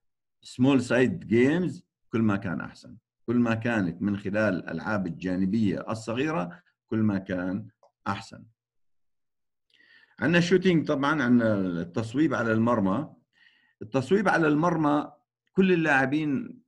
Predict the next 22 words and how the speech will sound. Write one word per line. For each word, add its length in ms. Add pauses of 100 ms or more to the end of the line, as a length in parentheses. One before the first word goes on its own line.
بيكونوا 540
عندهم 360
رغبة 320
بالتصويب 640
على 220
المرمى 600
وبيكونوا 1200
مستمتعين، 1200
بيكونوا 400
مستمتعين 880
عندما 600
المدرب 800
بيعمل 340
لهم 280
تدريبات 760
على 160
الشوتينج. 540 (840)
لكن 340
لما 200
تعمل 440
تدريب 440
مركب، 760